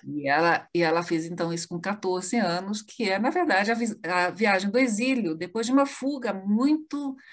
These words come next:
foi uma aventura. Eles fugiram, vi-, eles eram, via-, foram da Polo-, Polônia, viver na Alemanha, em Wuppertal, e de lá fizeram uma fuga muito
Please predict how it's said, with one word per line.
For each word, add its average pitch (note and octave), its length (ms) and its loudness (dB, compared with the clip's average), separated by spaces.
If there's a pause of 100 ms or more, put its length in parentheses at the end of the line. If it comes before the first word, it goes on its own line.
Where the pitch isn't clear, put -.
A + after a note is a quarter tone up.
(760)
foi G3+ 80 -4
uma A3 140 4
aventura. B3+ 600 4
Eles E3+ 220 0
fugiram, G#3+ 960 -2
vi-, F3 300 -10
eles F#3 300 -4
eram, E3+ 340 -2
via-, E3 380 -4
foram F3 240 -4
da E3 100 -2
Polo-, E3 340 -6 (160)
Polônia, F#3+ 800 -2 (220)
viver E3+ 340 0
na E3 140 -2
Alemanha, E3 680 -4
em E3+ 100 -6
Wuppertal, G#3+ 680 -4 (600)
e E3+ 80 -4
de E3+ 160 0
lá F3+ 420 0
fizeram F#3+ 380 -8
uma G3 120 -4
fuga G#3 640 -8
muito A3+ 1120 -2